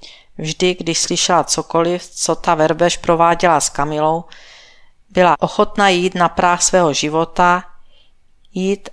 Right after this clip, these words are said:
na práh vězení. Arture, to jsi mi měl říct úvodem, provedu hned, jakmile se vrátím.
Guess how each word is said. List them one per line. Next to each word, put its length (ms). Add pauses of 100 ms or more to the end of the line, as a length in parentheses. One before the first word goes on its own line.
na 160
práh 540 (380)
vězení. 640 (1400)
Arture, 500
to 180
jsi 260
mi 140
měl 320
říct 280
úvodem, 480
provedu 440
hned, 260
jakmile 380
se 160
vrátím. 640